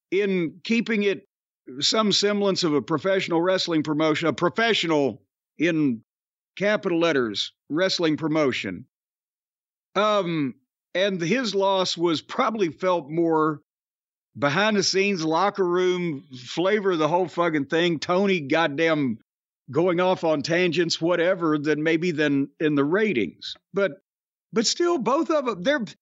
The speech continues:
the, the fluctuations in viewership on the programs that Punk and Cody are on now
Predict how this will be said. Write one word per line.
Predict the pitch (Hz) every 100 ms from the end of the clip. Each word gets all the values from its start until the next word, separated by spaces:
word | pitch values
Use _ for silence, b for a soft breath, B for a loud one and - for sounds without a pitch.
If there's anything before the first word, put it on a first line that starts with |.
| _ _ _ _ _ _ _ -
the, | 226 196 247 202
the | 214
fluctuations | - 226 285 277 240 247 262 269 - 202 180 180 -
in | 196 185 143
viewership | 233 262 226 - 185 175 - -
on | 185 170
the |
programs | 147 - 214 233 190 185 170 165 147
that | 156 160 -
Punk | 196 214 208 - -
and | 170 156 139 120 _ _ _ _ _ -
Cody | 208 226 226 196
are | 180
on | 180 175 165
now | 180 214 196 165 170